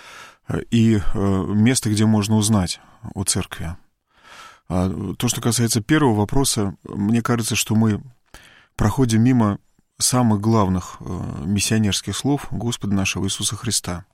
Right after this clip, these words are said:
А, в своей, э, молитве Отцу Небесному, которая оставлена нам евангелистом Иоанном Богословом, он просит, чтобы мы, его ученики, были едино. «Да узнает мир,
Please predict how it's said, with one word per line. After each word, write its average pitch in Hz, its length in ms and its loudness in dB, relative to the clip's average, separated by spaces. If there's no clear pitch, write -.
А, 87 200 -2
в 80 80 -4
своей, 107 440 2
э, - 40 -8
молитве 101 1000 -2
Отцу 98 260 -4
Небесному, 104 480 2
которая 92 520 -4
оставлена 92 460 -2
нам 90 200 -2
евангелистом 95 560 -2
Иоанном 90 220 -2
Богословом, 98 600 -2
он 107 280 0
просит, 131 540 2
чтобы 110 360 0
мы, 120 180 6
его 101 160 0
ученики, 117 420 -4
были 101 240 0
едино. 104 580 -2
«Да 120 140 4
узнает 120 540 4
мир, 156 320 2